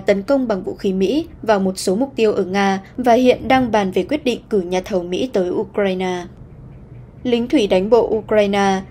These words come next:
tiết lộ trận chiến địa ngục bị lãng quên với quân Nga ở Kherson. Trong nhiều tháng,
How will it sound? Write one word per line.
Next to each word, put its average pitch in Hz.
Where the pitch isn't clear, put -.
tiết 311
lộ 247
trận -
chiến 208
địa 262
ngục 214
bị 214
lãng 214
quên 254
với 196
quân 240
Nga 240
ở 180
Kherson. 202
Trong 233
nhiều 214
tháng, 208